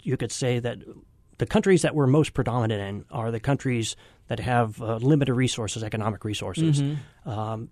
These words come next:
Speaker 1: they see these lessons and they see that they're free. And one of the things that I pitch is, is that you can graduate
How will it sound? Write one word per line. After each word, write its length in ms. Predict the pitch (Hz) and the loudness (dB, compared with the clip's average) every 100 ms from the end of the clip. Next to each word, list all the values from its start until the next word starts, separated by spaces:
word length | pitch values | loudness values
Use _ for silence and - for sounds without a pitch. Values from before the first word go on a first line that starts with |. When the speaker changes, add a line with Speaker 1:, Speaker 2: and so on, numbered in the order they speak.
| _ | _
Speaker 1:
they 140 | 123 | -6
see 200 | 113 143 | -4 0
these 280 | 139 135 117 | 2 0 -2
lessons 520 | 135 127 151 143 151 | -2 0 4 6 4
and 140 | 120 104 | 2 -2
they 80 | 107 | -2
see 160 | - | -2
that 160 | 117 113 | -2 -2
they're 120 | 110 | -4
free. 380 | - 139 139 165 - - - _ _ | -2 2 2 2 -4 -18 -20 _ _
And 400 | 117 110 113 117 | -6 -4 -4 -2
one 120 | 135 | 0
of 80 | 139 | 0
the 40 | - | 0
things 200 | 143 131 | 0 0
that 80 | |
I 80 | 120 | -2
pitch 400 | 110 - - - - | -2 -2 -2 -4 -6
is, 460 | 120 117 120 117 - _ _ | -2 0 0 -4 -12 _ _
is 60 | - | -8
that 100 | 131 | 0
you 100 | 147 | 4
can 120 | 180 | 4
graduate 560 | 143 143 147 135 123 117 | 4 4 2 0 -4 -6